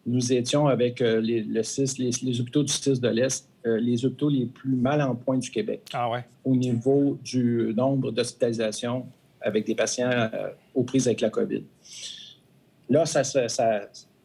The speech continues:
Speaker 1: comment je pourrais dire, la situation s'améliore énormément, mais la semaine dernière, j'aurais dit que nous sommes, euh,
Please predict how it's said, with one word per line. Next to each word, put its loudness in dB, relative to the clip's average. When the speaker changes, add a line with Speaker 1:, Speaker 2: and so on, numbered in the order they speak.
Speaker 1:
comment 0
je -4
pourrais 2
dire, 2
la 4
situation -2
s'améliore 0
énormément, -2
mais -2
la -2
semaine -2
dernière, 0
j'aurais 2
dit -4
que 0
nous -8
sommes, 2
euh, 2